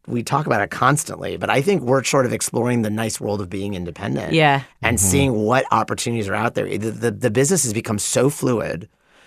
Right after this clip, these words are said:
Speaker 1: you know, y-, you know, especially with the ad-, additions of the Netflixes and the Amazons and, you know, A-, Apple's getting into, into
Speaker 2: Are you
Speaker 1: content.
Speaker 2: looking in the, oh, you're doing Planet of the Apps
Speaker 3: We
Speaker 2: on
Speaker 3: are.
Speaker 2: Apple,
Speaker 3: Yep.
Speaker 1: Yeah.
Speaker 2: which
Speaker 3: Yeah.
Speaker 2: is amazing. That's,
Speaker 1: Yeah.
Speaker 2: that, I'm really excited about that.
Speaker 3: We are too.
Speaker 1: We are
Speaker 3: Yeah.
Speaker 1: too.
Speaker 3: Yeah. <laughs>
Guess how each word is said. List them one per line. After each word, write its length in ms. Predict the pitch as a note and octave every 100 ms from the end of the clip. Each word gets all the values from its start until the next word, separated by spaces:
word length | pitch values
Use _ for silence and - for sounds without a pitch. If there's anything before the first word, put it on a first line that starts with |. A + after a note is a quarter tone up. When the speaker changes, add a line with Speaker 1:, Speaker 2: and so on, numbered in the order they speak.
| _
Speaker 1:
you 120 | - A#2
know, 460 | A#2 G#2+ G#2 G#2 B2
y-, 160 | A2 G#2
you 200 | A#2 A#2
know, 200 | A2 G#2+
especially 460 | G#2+ - A#2 -
with 160 | G#2+ G#2
the 120 | A2
ad-, 160 | G#2 G#2
additions 440 | G2+ G#2+ - G#2+
of 80 | G#2
the 60 | G2+
Netflixes 560 | G#2+ - - G2+ G#2+ G2+
and 80 |
the 100 | G#2+
Amazons 680 | G#2+ G#2 G#2 G2 G#2 G#2 G#2+
and, 100 | G2+
you 120 | G#2 A2+
know, 180 | G#2+
A-, 340 | G2+ G2+ G2+ A2+
Apple's 460 | G#2+ G#2+ A2 A2
getting 280 | G#2 A2 G#2+
into, 220 | G#2+ G2
into 200 | G#2 -
Speaker 2:
Are 100 | G#2+
you 140 | F3+ F#3
Speaker 1:
content. 200 | E3+ F3
Speaker 2:
looking 240 | F3 E3
in 100 | D#3+
the, 160 | D#3+ D#3+
oh, 140 | A3+ A#3+
you're 180 | G#3
doing 220 | G3 G#3 G3+
Planet 320 | G#3+ G3+ G3
of 60 |
the 100 | F#3+
Apps 480 | G#3 B3+ B2+ - -
Speaker 3:
We 80 | A2+
Speaker 2:
on 60 | F3
Speaker 3:
are. 80 | F#3+
Speaker 2:
Apple, 280 | A#3 B3 -
Speaker 3:
Yep. 80 | A#2
Speaker 1:
Yeah. 280 | A#2+ A2+ -
Speaker 2:
which 120 | - F#3
Speaker 3:
Yeah. 40 | F#3
Speaker 2:
is 220 | - - F3
amazing. 560 | F3+ G3+ A#3+ D3+ A#2+
That's, 140 | E3+ B2
Speaker 1:
Yeah. 160 | A#2 G2+
Speaker 2:
that, 160 | F#3+
I'm 100 | F#3
really 180 | F#3 G3+
excited 320 | D3+ F3 E3+
about 240 | C3+ A#2 -
that. 200 | A2+ G#2
Speaker 3:
We 80 | F#2
are 160 | F2+
too. 300 | F#2+ B2 C#3+
Speaker 1:
We 120 | A2
are 140 | A#2 A2+
Speaker 3:
Yeah. 120 | G#2+
Speaker 1:
too. 360 | F2+ D#2 - F2+
Speaker 3:
Yeah. 300 | G#2 A2
<laughs> 40 | -